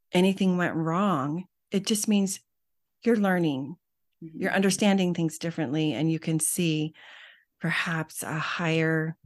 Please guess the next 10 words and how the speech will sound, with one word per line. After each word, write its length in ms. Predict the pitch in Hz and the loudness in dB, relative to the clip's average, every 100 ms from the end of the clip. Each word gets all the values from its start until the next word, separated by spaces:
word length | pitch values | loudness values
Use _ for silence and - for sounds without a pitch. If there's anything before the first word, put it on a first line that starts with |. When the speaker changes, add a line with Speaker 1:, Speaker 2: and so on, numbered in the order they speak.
| _ _ _ _ _ _ _ _ _ _ _ | _ _ _ _ _ _ _ _ _ _ _
Speaker 1:
better 460 | 165 156 147 147 - | -4 -2 -2 -4 -8
way 680 | - 165 170 170 147 143 160 _ _ _ _ - | -6 -2 0 0 0 -2 -6 _ _ _ _ -4
of 120 | 160 | -2
living 360 | 156 151 151 165 | 0 2 2 2
life. 520 | 214 165 143 - - - - - - | 0 -2 -4 -10 -20 -20 -20 -20 -4
You 100 | 196 | 2
know, 320 | 185 165 - _ _ _ _ _ _ _ _ - | 4 4 0 _ _ _ _ _ _ _ _ -2
admittedly, 760 | 175 185 185 185 170 165 254 262 _ _ _ _ _ _ _ | 2 4 4 2 2 2 0 -2 _ _ _ _ _ _ _
if 160 | 185 180 | -8 -2
I'm, 240 | 175 165 | 0 0